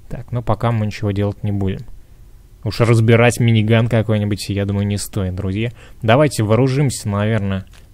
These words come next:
дробовиком, а на второй слот мы засунем миниган. Но пока его использовать не будем, скорее всего.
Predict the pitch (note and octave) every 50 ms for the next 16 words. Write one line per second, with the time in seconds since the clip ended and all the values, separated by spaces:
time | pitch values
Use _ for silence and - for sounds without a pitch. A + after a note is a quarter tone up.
0 | - - A2 G#2+ G#2 G#2+ A2 A2+ A#2+ A2+ - F3+ F#3 E3+ C3 A2 G#2+ F#2+ - -
1 | G#2+ G#2 B2+ C#3+ C3 - - - G#2+ A#2 A#2 A2+ G#2+ G2+ F#2+ G2+ F#2+ F#2 - A#2
2 | A2+ G#2+ G#2 G2+ G2+ G#2 G#2 G#2+ A2 A#2+ G#2+ F#2+ F#2+ G2 G2 - A#2+ A2 - C#3
3 | D3 C3 G#2 G#2+ A2+ G#2+ - - B2 A#2+ G#2+ A2 G#2 - G2+ G2+ G#2 A2+ A#2 G#2+
4 | F#2+ F#2 F#2+ - - - - G#2+ - - - A#2+ B2 D#3